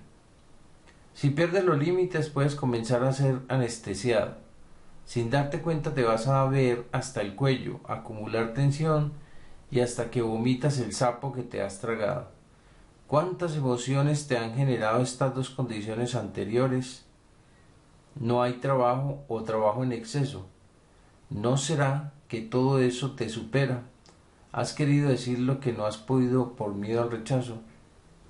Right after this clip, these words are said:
¿Te fastidia el actuar de tu pareja y no puedes tomar decisiones ahora? ¿Te has aguantado por varios años una situación de abuso en, en tu trabajo? Si vas a parar esa actitud, que sea en forma sana y sensata.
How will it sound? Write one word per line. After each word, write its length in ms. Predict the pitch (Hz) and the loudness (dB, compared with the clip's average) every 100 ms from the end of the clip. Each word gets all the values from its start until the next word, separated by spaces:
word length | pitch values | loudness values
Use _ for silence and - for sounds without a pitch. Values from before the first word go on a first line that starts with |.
| - - | -20 -16
¿Te 120 | - 101 | -10 -6
fastidia 540 | 107 107 - 135 135 | -6 -8 0 4 4
el 100 | 131 | 4
actuar 560 | 113 113 120 117 120 - | 0 0 0 2 0 -2
de 100 | 127 | -6
tu 200 | 123 120 | -4 -4
pareja 500 | - 107 113 123 139 139 | 0 2 4 2 0 0
y 120 | 127 | 0
no 180 | 117 113 | 0 0
puedes 320 | 135 127 - | 2 2 0
tomar 260 | 117 107 | -2 0
decisiones 500 | 110 127 110 110 120 | 2 2 2 -4 -2
ahora? 400 | 117 123 131 127 - - - - - - - - - | 0 2 2 -2 -8 -20 -20 -20 -20 -20 -20 -20 -2
¿Te 120 | 110 | 0
has 200 | 104 143 | 2 0
aguantado 600 | 127 120 - 113 120 123 | 2 0 0 0 0 0
por 160 | 110 | -2
varios 300 | 92 104 110 131 | 0 0 0 0
años 280 | 123 120 | 2 0
una 180 | 123 123 | 0 0
situación 500 | 117 - 101 95 101 | -2 -6 -8 -6 -2
de 100 | 107 | 2
abuso 520 | 120 120 117 127 120 - | 2 2 2 0 -2 -2
en, 180 | 113 - - | -8 -8 -10
en 100 | 101 | -10
tu 180 | 107 98 | -8 -6
trabajo? 480 | 98 107 139 165 139 - - - - - - - - | -2 2 2 0 -4 -8 -14 -20 -20 -20 -20 -20 -14
Si 120 | - | -4
vas 220 | 110 117 160 | 0 2 0
a 140 | 143 | 0
parar 400 | 123 113 120 - - | 0 2 -2 -4 -10
esa 240 | 117 - | -10 -6
actitud, 500 | 143 - 110 - 165 143 | -6 -6 -8 -2 -2 0
que 100 | 123 | -4
sea 340 | 113 110 117 131 | 0 0 0 0
en 100 | 101 | -2
forma 320 | 107 113 117 | -4 -2 -2
sana 320 | - 131 127 | 2 2 2
y 60 | 123 | 0
sensata. 560 | 107 101 120 104 - | -6 -4 0 0 -2